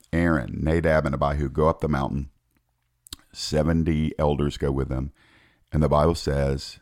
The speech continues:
and I want to hone in on Nadab and Abihu, that these sons of Aaron, these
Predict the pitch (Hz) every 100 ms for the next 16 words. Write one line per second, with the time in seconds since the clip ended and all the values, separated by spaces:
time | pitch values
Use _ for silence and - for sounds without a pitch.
0 | _ _ 71 71 73 71 80 85 80 76
1 | 71 71 71 73 71 69 69 71 69 69
2 | - - _ _ - _ _ _ - -
3 | 73 - 78 87 90 82 76 73 67 73
4 | 76 73 -